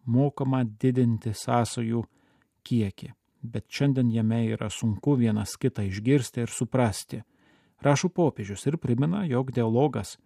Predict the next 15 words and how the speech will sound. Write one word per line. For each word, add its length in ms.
sąžiningas 640
pokalbis 560
vienas 320
su 80
kitu 320
yra 220
autentiška 960
buvimo 480
žmogumi 640
išraiška 680
ir 240
kelias, 560
kuris 320
varžymasi 720
paverčia 560